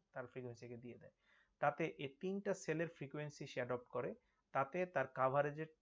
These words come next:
পরিমাণটা বেড়ে যায় আসলে। এবং যেহেতু তিনটা ফ্রিকোয়েন্সি সে অ্যাডপ্ট করে, তার মানে তার ফ্রিকোয়েন্সি সংখ্যা বেশি, তাতে more ইউজারকে সে অ্যাক্সেস দিতে পারে।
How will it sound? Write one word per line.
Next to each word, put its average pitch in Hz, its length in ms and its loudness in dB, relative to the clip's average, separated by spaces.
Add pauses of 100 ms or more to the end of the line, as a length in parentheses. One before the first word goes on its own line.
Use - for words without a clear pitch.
(160)
পরিমাণটা 135 420 -2
বেড়ে 120 280 -2
যায় 127 180 -8
আসলে। - 320 -16 (640)
এবং 131 200 0
যেহেতু 165 280 0
তিনটা 170 360 0
ফ্রিকোয়েন্সি 180 760 -2 (340)
সে - 240 -6
অ্যাডপ্ট 160 380 4
করে, 139 260 2
তার 139 220 0
মানে 151 200 -2
তার 147 340 4 (420)
ফ্রিকোয়েন্সি 165 460 -2
সংখ্যা 156 280 -2
বেশি, 147 340 -2
তাতে 147 260 -2
more 165 480 4 (840)
ইউজারকে 165 540 4
সে 175 300 -4 (460)
অ্যাক্সেস 143 380 2
দিতে 120 240 -2
পারে। 113 240 -8